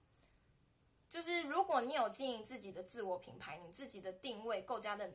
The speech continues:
更加的明确的话，那你就是那一个最独一无二，而且不会被人家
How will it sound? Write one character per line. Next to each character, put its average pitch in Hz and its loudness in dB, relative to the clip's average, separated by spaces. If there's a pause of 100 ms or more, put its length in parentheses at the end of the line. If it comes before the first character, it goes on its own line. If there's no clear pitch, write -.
(180)
更 220 0
加 214 2
的 190 -2
明 202 -6
确 240 2
的 160 -6
话， 175 0
那 302 4
你 214 -4
就 254 2
是 247 4
那 240 0
一 226 -2
个 190 -2
最 233 -2
独 196 -6
一 208 -8
无 196 -4
二， 196 2
而 208 0
且 196 0
不 196 -8
会 226 -2
被 240 -2
人 190 -2
家 202 -2